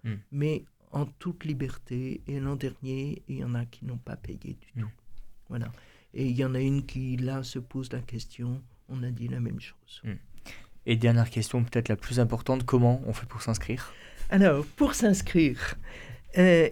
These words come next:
Speaker 2: il y a... Euh, je vais vous donner tout de suite le mail du Cénacle. Cénacle,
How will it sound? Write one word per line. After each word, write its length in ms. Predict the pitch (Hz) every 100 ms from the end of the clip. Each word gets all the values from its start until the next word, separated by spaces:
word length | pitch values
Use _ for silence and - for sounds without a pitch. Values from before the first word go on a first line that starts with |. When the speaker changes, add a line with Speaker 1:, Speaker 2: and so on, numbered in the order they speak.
| -
Speaker 2:
il 200 | 185 190
y 120 | 170
a... 360 | 175 175 175 - - - -
Euh, 680 | 165 156 143 143 143 139 139 127 - - - - - -
je 160 | 127 165
vais 140 | 156
vous 160 | 170 147
donner 340 | 160 156 156
tout 160 | 151 160
de 60 | -
suite 160 | 151
le 80 | 160
mail 300 | 151 165 160
du 120 | 143
Cénacle. 760 | 147 - 156 202 240 - 151 120 - _ _ _ _ _ _ _ _ _ _ _ _ _
Cénacle, 1040 | - - - 185 165 151 160 185 - 220